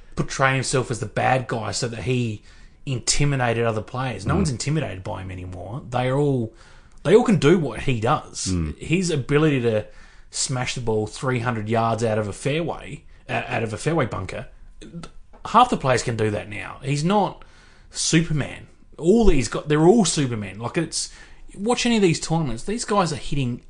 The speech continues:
Speaker 1: unbelievable shots constantly. And it'll be the two hundredth ranked player in the world that you've never heard of can suddenly bomb the ball three hundred fifty yards down the fairway, whereas before there was only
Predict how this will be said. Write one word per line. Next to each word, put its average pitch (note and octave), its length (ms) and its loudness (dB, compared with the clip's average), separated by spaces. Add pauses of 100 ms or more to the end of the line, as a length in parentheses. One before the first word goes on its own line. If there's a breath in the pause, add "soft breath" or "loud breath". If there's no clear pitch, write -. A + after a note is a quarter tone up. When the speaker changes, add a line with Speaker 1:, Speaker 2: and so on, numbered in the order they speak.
Speaker 1:
unbelievable F3 1000 2
shots - 500 -4 (420 soft breath)
constantly. D3 800 0
And F#3 120 2
it'll F#3+ 180 2
be G#3 300 4
the E3 340 0 (1080 soft breath)
two - 280 2
hundredth E3+ 420 0
ranked D#3 220 -2
player C#3+ 200 0
in C#3 80 0
the B2+ 80 -2
world D3 220 2
that - 80 -10
you've C3 100 -6
never B2+ 220 0
heard C#3 220 2
of F#2 360 -8 (600 soft breath)
can F3+ 160 4
suddenly E3+ 420 2
bomb D3 280 0
the F3 80 0
ball B2+ 200 0
three - 260 -4
hundred C3+ 140 -4
fifty - 340 -6
yards C3 400 0
down A#2 200 -4
the G2+ 60 -6
fairway, - 580 -4
whereas E3 220 0
before F3+ 420 2
there D3+ 100 2
was C3+ 100 0
only C#3+ 360 0